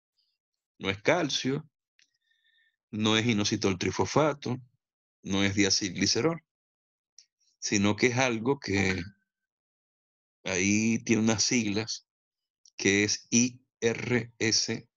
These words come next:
uno. ¿Qué significa eso de I R S uno? I R S uno quiere decir la I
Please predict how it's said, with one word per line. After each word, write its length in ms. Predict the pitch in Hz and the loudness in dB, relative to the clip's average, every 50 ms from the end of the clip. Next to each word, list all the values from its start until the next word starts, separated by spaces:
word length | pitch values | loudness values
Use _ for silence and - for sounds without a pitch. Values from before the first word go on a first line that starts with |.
| _ _ _ _ _ | _ _ _ _ _
uno. 300 | - 123 117 87 - - _ _ _ _ _ _ _ _ _ _ - - - - - - _ - - - _ _ _ _ _ - - - - - - - - - | -6 -4 -4 -4 -6 -10 _ _ _ _ _ _ _ _ _ _ -20 -20 -20 -20 -20 -20 _ -20 -20 -20 _ _ _ _ _ -16 -16 -16 -16 -18 -18 -18 -10 -2
¿Qué 100 | - 151 | 0 0
significa 540 | 143 175 175 165 160 156 156 151 - - 131 | 2 4 4 2 2 2 2 0 2 2 2
eso 300 | 127 135 - - 135 113 | 2 2 0 0 2 2
de 160 | 113 110 - | 2 2 0
I 200 | - 113 113 110 | 0 2 2 2
R 220 | 104 101 101 101 95 | 2 2 0 0 0
S 200 | 101 - - 104 | 0 0 -2 -4
uno? 180 | - - - _ - - _ _ _ _ _ _ _ _ _ _ _ _ _ _ _ _ _ | -8 -10 -14 _ -20 -20 _ _ _ _ _ _ _ _ _ _ _ _ _ _ _ _ _
I 160 | - 101 98 101 | -6 -2 0 2
R 160 | 104 113 117 | 4 4 4
S 200 | 120 - - 123 | 2 2 0 0
uno 220 | 127 131 127 127 | 0 0 -2 -2
quiere 240 | 120 - 120 110 113 | 0 0 2 2 2
decir 340 | 117 120 120 - 120 117 110 | 2 0 0 0 0 0 0
la 220 | 104 98 101 110 | 2 2 2 4
I 240 | 131 135 143 165 - | 2 2 0 -2 -6